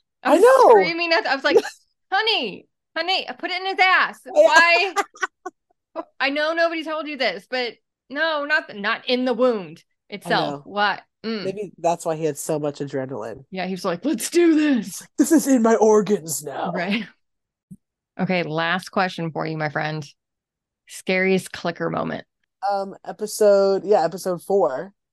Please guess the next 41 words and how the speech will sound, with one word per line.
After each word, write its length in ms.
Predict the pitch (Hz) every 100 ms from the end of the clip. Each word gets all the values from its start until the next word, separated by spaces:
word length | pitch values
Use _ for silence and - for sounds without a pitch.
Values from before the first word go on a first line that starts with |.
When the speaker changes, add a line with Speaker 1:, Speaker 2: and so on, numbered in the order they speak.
| _ -
Speaker 2:
And 200 | 214 208
this 120 | 226
was 140 | 277 226
my, 360 | 202 196 196 156
I 80 | 175
was, 220 | 180 185
it 60 | 185
was 200 | 175 160
my 260 | 170 170
fault 320 | 170 170 160
for 80 | 165
doing 260 | 165 156 156
dishes 440 | 151 143 175 165
while 140 | 165 156
watching 360 | 156 151 180
this 140 | 175 185
episode. 580 | 180 - 196 196 208 - _ _ _
The 120 | 190
floor 500 | 165 - 180 180 196
opened 420 | 208 220 247 226 240
up. 300 | 254 269 - _ _ _
Remember 180 | 185 233
when 120 | 214
the 80 | 185
ground 500 | 165 156 151 156 165
opened 380 | 160 156 160 147
up 180 | 143 160
outside? 380 | 143 - 143
Speaker 1:
<gasps> 0 |
Speaker 2:
of 60 | 143
the 300 | 139 269 240
kitchen? 300 | 214 _ 143 _ _
Speaker 1:
Oh. 880 | 226 254 294 294 285 262 233 185 170 170
Speaker 2:
And 100 | 185
they 120 | 196
just 80 | 170
Speaker 1:
So 400 | 202 185 180 175 -
Speaker 2:
jumped 320 | 208 214 -
out 300 | 190 196 180
and 280 | 170 156 156
ran? 540 | 165 180 185 214 269